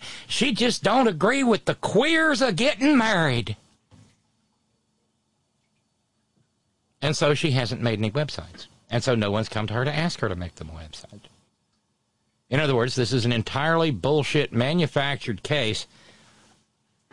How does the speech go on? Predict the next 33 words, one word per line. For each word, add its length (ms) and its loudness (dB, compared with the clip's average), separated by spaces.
And 440 0
just 220 0
to 60 -2
try 220 -2
to 80 2
explain, 580 -2
it, 200 -2
it 140 0
can 120 0
get, 220 -2
it 160 0
can 120 0
get 140 -4
so, 320 -4
yeah, 200 -8
oh, 220 -2
I, 200 -4
mm, 340 -6
follow 320 -2
Trump 340 -4
or 80 -2
adhere 280 0
to 80 -8
the 80 -10
Constitution. 680 -4
Steve 280 -6
in 80 -4
New 60 -2
York 260 -4
says, 220 -10
"Which 220 -6
pays 260 -4
better?" 360 -10